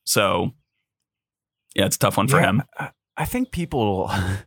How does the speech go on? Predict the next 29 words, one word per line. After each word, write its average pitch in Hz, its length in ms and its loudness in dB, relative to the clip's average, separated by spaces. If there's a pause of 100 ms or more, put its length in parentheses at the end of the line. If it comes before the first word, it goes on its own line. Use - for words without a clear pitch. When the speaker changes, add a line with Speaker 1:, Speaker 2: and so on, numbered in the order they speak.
Speaker 2:
<laughs> - 420 -20
maybe 160 260 2
underestimate 123 800 2
how 110 160 0
broken 117 480 -4
things 143 340 -2
were. 147 240 -2
Speaker 1:
Yeah, 101 360 -2
yeah. 101 340 0 (540)
Speaker 2:
Like, 110 160 -6
really, 107 720 0 (140)
really 120 400 -2
broken 80 640 -4 (500)
go-, 117 200 0
after 110 280 0
going 101 360 0
from 92 680 0 (120)
the 107 180 -4
disaster 95 520 0
of 85 80 -4
twenty 95 220 -2
twenty 85 600 -2
with 92 160 -4
Frank 87 560 -4
into 85 680 -4 (520)
the 98 120 2
insanity 87 640 2
of 78 100 -4
Heinze, 80 560 -2